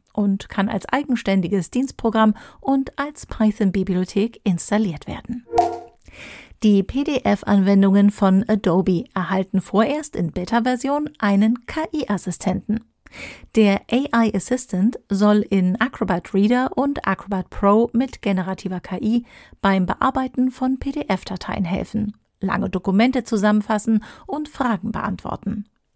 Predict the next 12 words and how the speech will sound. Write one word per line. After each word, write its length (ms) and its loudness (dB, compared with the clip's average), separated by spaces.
Er 140 2
erzeugt 460 -2
zudem 360 4
Zitate 720 -2
und 400 -2
klickbare 520 0
Links 440 2
zu 240 0
wichtigen 400 0
Positionen 640 0
im 140 -2
P-D-F-Dokument. 1000 -4